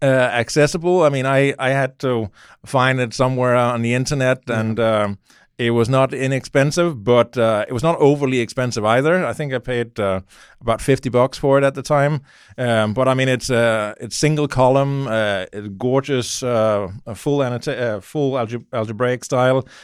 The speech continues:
Speaker 1: and I mean, everything is just carefully annotated. It's a beautiful book,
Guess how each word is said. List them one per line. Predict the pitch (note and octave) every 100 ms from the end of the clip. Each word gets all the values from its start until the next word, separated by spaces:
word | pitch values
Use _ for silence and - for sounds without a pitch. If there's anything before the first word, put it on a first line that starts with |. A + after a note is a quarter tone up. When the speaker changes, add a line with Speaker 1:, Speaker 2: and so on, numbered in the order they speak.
| - -
Speaker 1:
and | C3 A#2+ G#2+
I | A#2
mean, | A#2 A#2+
everything | C3+ C3+ B2+ A2
is | G2+
just | G#2 -
carefully | - A#2 - G#2
annotated. | G#2+ A2+ - G#2+ G2 G2
It's | G2+ -
a | _ _ _
beautiful | B2+ D#3 C3+ A2+
book, | G2 A#2 A#2